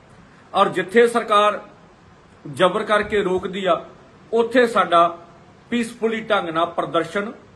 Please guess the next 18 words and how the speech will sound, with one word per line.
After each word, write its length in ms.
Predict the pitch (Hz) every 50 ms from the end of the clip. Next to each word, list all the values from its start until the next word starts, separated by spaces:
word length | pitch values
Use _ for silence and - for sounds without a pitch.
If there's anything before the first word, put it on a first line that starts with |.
| - - - _ _ - - -
ਹੋਣਾ 320 | 185 196 196 196 208 214
ਚਾਹੀਦਾ। 440 | 214 214 208 180 180 175 175 202 214
ਇਹ 100 | 240 240
ਦੋਵਾਂ, 400 | 180 180 185 190 196 196 202 190
ਅ, 720 | 190 - - - - - - - - - - 139 139 143 143 147 -
ਫੋਰਮਾਂ 400 | 160 165 175 175 170 185 185 180
ਨੇ 100 | 196 226
ਫੈਸਲਾ 420 | - - 180 170 165 170 190 185
ਕੀਤਾ 640 | 175 180 165 156 - - 196 208 226 208 - - - - - - - - _ _ - - - -
ਕੱਲ੍ਹ 260 | 190 208 226 233 226
ਸਾਨੂੰ 440 | 226 - 196 175 175 180 190 - - - - - - - - - -
ਸ਼ੰਭੂ 500 | - 208 214 233 233 247 226 196 170 - - - - - - - -
ਜਿਹੜਾ 180 | 156 170 185
ਥਾਣੇ 300 | 185 185 185 175 175 180
ਧਰਨਾ 480 | 180 180 202 185 175 170 170 170 165 165 - - - - - - -
ਲੱਗਾ, 540 | 143 143 160 160 147 180 175 175 170 - - 151 160 151 143
ਅ, 40 | 135
ਲਾਉਣਾ, 460 | 147 160 170 180 185 185 175 160 -